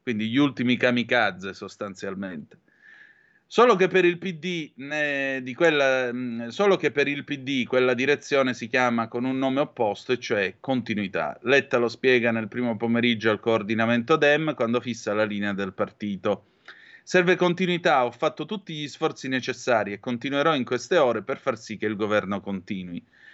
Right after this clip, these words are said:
Nell'interesse del paese bisogna rilanciare il lavoro del governo, in particolare per la svolta sociale che abbiamo ottenuto. Non possiamo buttar via l'occasione della legge di bilancio per la protezione degli italiani più fragili." Sono le parole che vengono riferite da chi le ha ascoltate.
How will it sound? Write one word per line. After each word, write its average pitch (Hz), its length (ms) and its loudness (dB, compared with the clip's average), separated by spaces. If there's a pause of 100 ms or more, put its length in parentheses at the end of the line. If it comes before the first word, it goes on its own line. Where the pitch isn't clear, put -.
(200)
Nell'interesse 185 680 4
del 160 120 0
paese 175 420 0
bisogna 127 400 -4
rilanciare 127 500 0
il 117 60 2
lavoro 123 300 4
del 123 160 2
governo, 139 360 2
in 107 120 -8
particolare 127 680 0
per 104 160 -12
la 107 100 -6
svolta 117 380 -8
sociale 107 440 -4
che 107 60 -8
abbiamo 117 280 -2
ottenuto. 135 680 -2 (300)
Non 170 120 -2
possiamo 180 460 2
buttar 165 340 -2
via 135 220 0
l'occasione 135 480 -2
della 120 180 0
legge 120 300 0
di 120 100 -6
bilancio 131 560 -2
per 120 120 -4
la 139 120 2
protezione 113 580 -4
degli 98 220 -6
italiani 101 480 -2
più 101 180 -8
fragili." 107 720 0 (320)
Sono 160 320 2
le 143 120 2
parole 143 400 4
che 127 100 -4
vengono 120 400 -4
riferite 123 580 -2
da 98 120 -4
chi 110 160 -8
le 104 160 0
ha 98 180 0
ascoltate. - 760 -10